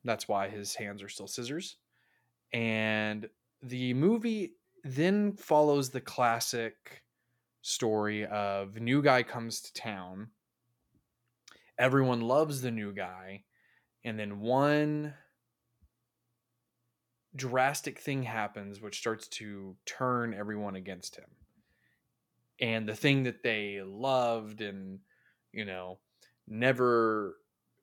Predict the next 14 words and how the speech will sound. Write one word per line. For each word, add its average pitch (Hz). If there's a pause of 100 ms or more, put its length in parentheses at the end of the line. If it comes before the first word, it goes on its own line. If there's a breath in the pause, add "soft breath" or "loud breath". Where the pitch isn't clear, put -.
never 135
saw 120
as 104
bad, 110
well, 101
suddenly 98 (180)
is 104
shunned 107 (460)
in 117
the 98
community. 92 (640 soft breath)
And 110 (800)
this 139
has 120